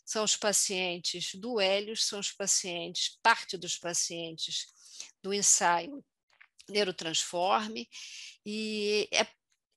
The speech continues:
por exemplo, como as coisas na realidade são assim, esse paciente está aqui em pé, em estágio dois, tendo acesso ao eplontersen, porque ele foi excluído do estudo Helios, porque ele está,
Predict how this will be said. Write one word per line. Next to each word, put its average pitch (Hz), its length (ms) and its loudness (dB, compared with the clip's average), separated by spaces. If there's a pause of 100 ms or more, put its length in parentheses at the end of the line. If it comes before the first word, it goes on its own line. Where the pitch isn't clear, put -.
(120)
por 285 140 8
exemplo, 247 720 6
como 214 220 -2
as 208 100 2
coisas 214 260 2
na 202 80 4
realidade 202 560 4
são - 200 0
assim, 165 360 2 (360)
esse 254 280 6
paciente 247 640 4
está - 200 2
aqui 240 320 -4
em 226 80 -8 (100)
pé, 214 320 8 (140)
em 202 60 -8
estágio 180 500 2
dois, 175 540 2 (300)
tendo 220 280 2
acesso 190 640 4
ao 170 60 -8
eplontersen, 170 760 0
porque - 240 -14
ele 170 100 -14
foi - 180 -10
excluído 175 640 -4
do 165 120 -12
estudo 165 560 -10
Helios, 220 480 2 (400)
porque 269 320 2
ele 240 200 6
está, 226 280 4